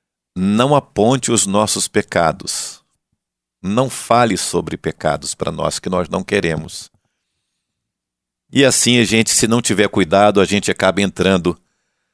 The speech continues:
nessa falácia. Não é? Se o pecado separa o homem de Deus,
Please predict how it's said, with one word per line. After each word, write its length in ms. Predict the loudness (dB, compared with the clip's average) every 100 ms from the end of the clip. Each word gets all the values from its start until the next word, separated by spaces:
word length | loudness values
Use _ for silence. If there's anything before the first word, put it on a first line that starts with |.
| _ _ _ _ _
nessa 340 | -4 -2 0 -2
falácia. 680 | 0 0 0 -2 -4 -6 -12 _ _ _ _ _ _ _ -6
Não 140 | 0
é? 200 | 2 0 -4 _ _ _ _ _ _ _ _ _ _ _ _ _ _ _ _ _
Se 260 | -8 -8
o 60 | -4
pecado 600 | -4 -2 0 2 2 -2
separa 500 | -2 -2 0 2 2
o 80 | 0
homem 260 | -2 -4
de 140 | -6 -8
Deus, 680 | 2 2 2 0 -4 -4